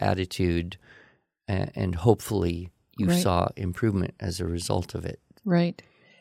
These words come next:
Speaker 2: And if I could just comment on this as well, there's a book, it's called One Life Solution, and he talks about doing a time audit. So kind of that same idea, just keeping track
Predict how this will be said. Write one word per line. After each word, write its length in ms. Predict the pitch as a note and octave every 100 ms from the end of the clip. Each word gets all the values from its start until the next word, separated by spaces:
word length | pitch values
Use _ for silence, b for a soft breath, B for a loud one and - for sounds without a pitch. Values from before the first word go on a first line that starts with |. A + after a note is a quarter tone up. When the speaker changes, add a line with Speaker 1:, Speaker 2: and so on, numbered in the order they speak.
| -
Speaker 2:
And 200 | G3 -
if 120 | E3
I 100 | F#3+
could 140 | F#3
just 220 | E3+ D#3+ -
comment 440 | - E3 D#3 D3+ -
on 160 | D3+
this 220 | D#3 D3+
as 140 | D#3 D#3+
well, 280 | E3 D#3 D#3
there's 260 | D#3 D3+
a 120 | D3+ D#3
book, 460 | D#3+ F3 - - _ _
it's 180 | F3+ -
called 300 | - D#3 - - _ _ _ _
One 280 | E3 F3 F3
Life 220 | F3 F3+
Solution, 640 | - D#3+ D3 - A2+ D3+ - - _ _ _ _
and 400 | E3 D#3+ D#3 D#3
he 200 | - -
talks 340 | F3+ F3 F3 -
about 340 | E3 D3 -
doing 260 | D#3 D3+ D3
a 40 | D3
time 280 | E3+ D#3+
audit. 420 | B2+ C#3 - - - _ _ _
So 180 | - D#3+
kind 340 | - G3+ A3
of 60 | A#3
that 160 | E3+ -
same 320 | - F#3 F3
idea, 360 | D#3+ E3 F3
just 260 | E3 - -
keeping 340 | - F#3 F#3+ F#3
track 580 | G3+ G3 F3 D#3+ -